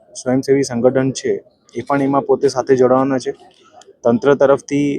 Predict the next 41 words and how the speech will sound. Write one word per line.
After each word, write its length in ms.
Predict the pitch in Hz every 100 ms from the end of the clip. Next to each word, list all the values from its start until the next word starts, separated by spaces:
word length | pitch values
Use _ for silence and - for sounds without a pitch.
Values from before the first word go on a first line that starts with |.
| - _ -
અમારા 260 | 127 139
બધા 400 | 127 117 107 120
લોકોને 400 | 139 127 135 135 135 120
ખાસ 220 | - 127 127
અપીલ 220 | 123 131
છે, 140 | 123 127
કચ્છના 380 | 120 117 - 127
તમામ 300 | 120 127 135
લોકોને, 340 | 120 - 127 135 _ _ _ _ _ -
કે 120 | 123
આ 100 | 120
જે 120 | 127
બ્લેકઆઉટની 540 | - 120 131 131 143
એક્સરસાઇઝ 440 | 123 - 127 135 -
છે 160 | - 131
એમાં 200 | 123 131
પણ 120 | 139
સાથે 280 | 131 120 139
જોડાય 320 | 123 123 127 - _
અને 120 | - -
આ 120 | - 135
દરમિયાન 460 | 131 131 135 123 98 _ _ _ -
કઈ 100 | 131
રીતે 200 | 139 135
પોતાની 360 | 131 127 135 139
સેફટી 360 | - 113 - 131
કરવાની, 440 | 135 131 135 135 - 139
આ 60 |
પોતાના 400 | - 123 131 135
આજુબાજુના 480 | 120 123 131 135 135
લોકોની 320 | 131 127 135
સેફટી 340 | 127 123 - 135
કરવાની 460 | 131 131 135 123 - _ _ _ _
અને 120 | 123 127
અગર 180 | 127 131
કોઈ 200 | 127 135
જગ્યાએ 480 | 131 123 135 135 131
જે 140 | 127
છે 160 | 123 135
કોઈ 220 | 131 131 127
પણ 180 | 135